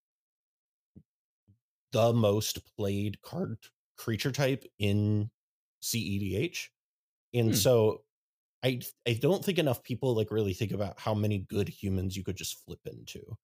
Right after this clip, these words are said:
Speaker 1: Uh,
Speaker 2: Yeah,
Speaker 1: so
Speaker 2: yeah.
Speaker 1: I think that's, it, it, it's also really funny because you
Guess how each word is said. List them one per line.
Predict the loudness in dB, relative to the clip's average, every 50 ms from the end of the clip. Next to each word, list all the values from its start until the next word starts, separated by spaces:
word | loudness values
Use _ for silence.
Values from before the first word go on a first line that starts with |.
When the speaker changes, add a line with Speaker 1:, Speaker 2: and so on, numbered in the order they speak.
| _ _ _ _ _ _ _ _ _ 0
Speaker 1:
Uh, | 4
Speaker 2:
Yeah, | 6 6 6 6 4 2 0
Speaker 1:
so | -2 0 2 2 2 2
Speaker 2:
yeah. | 2 2
Speaker 1:
I | 0
think | 0 -2 -2 0
that's, | 0 0 0 2 2 2 2 2 0 -4 _ _ _ _ _ _ _ _ _ _ -2
it, | -2 -2 0 0
it, | -2 -4 -4 -6 _ -10 -10 -10 -12 _ _ _ _ -8
it's | -4 -2
also | 0 0 0 0 0
really | 0 0 0 0 -2 -2
funny | -2 -2 0 0 0 0
because | -2 -2 -4 -4 -2 -2 0 0 0 0 -2 -2 -4 -4 -4
you | -4 -4 -6